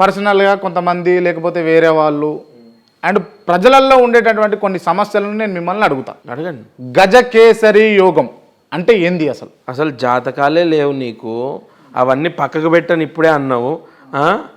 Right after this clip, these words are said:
Speaker 2: మళ్ళీ గజకేసరి యోగం కావాలి. అయినా కూడా నేను చెప్తా, ఎందుకంటే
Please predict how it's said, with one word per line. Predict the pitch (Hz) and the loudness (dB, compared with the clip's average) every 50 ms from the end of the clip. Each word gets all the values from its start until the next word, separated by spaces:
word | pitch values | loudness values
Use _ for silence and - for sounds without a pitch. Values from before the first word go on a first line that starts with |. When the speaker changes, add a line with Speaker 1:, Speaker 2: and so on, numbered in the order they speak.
| _ _ _ _ _ 185 | _ _ _ _ _ -2
Speaker 2:
మళ్ళీ | 175 175 190 202 | 0 2 2 2
గజకేసరి | 190 165 160 165 180 180 180 185 180 151 175 165 156 | 2 2 2 2 2 0 0 -2 -2 0 0 0 0
యోగం | 147 135 135 135 147 151 131 | 2 2 2 0 -2 -4 -4
కావాలి. | 117 110 104 104 113 - - | -4 -4 -4 -6 -8 -6 -2
అయినా | 139 160 185 196 185 | -2 0 2 2 4
కూడా | 175 185 196 190 | 4 4 2 2
నేను | 175 151 | 0 0
చెప్తా, | 139 139 - - - 139 | 0 -2 -4 -4 -6 -4
ఎందుకంటే | 143 175 180 190 196 196 170 233 240 254 285 - | -2 -2 0 0 0 2 2 2 2 2 2 -2